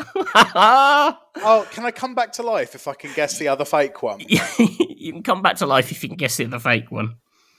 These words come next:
Speaker 2: Excellent. Um,
Speaker 1: So you're left with Gods of Combat, Second Me, and Grandma Ninja.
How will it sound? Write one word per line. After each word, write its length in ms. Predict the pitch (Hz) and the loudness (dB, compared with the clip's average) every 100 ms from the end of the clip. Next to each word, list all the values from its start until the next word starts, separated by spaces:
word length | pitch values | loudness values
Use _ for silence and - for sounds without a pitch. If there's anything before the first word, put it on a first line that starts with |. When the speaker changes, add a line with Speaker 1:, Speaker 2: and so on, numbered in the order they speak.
| _ _ - | _ _ -2
Speaker 2:
Excellent. 720 | 143 - - 117 104 - - - | -2 -2 -8 -8 -14 -10 -12 0
Um, 580 | 143 139 143 143 143 147 - _ | 6 8 6 4 -6 -14 -20 _
Speaker 1:
So 160 | - | -8
you're 120 | 135 139 | -4 0
left 260 | 175 180 | 0 0
with 200 | 131 131 - | -6 -10 -4
Gods 280 | 156 175 | -2 -2
of 120 | 190 185 | -6 -6
Combat, 560 | 151 123 113 113 - | -6 -2 0 0 -2
Second 500 | - 147 135 117 131 | -4 -2 -2 -2 -2
Me, 260 | 127 110 107 | 2 2 0
and 180 | 104 110 | -4 -8
Grandma 420 | 110 113 107 107 | -2 0 0 0
Ninja. 560 | 104 107 110 107 101 | -2 -2 -2 -4 -10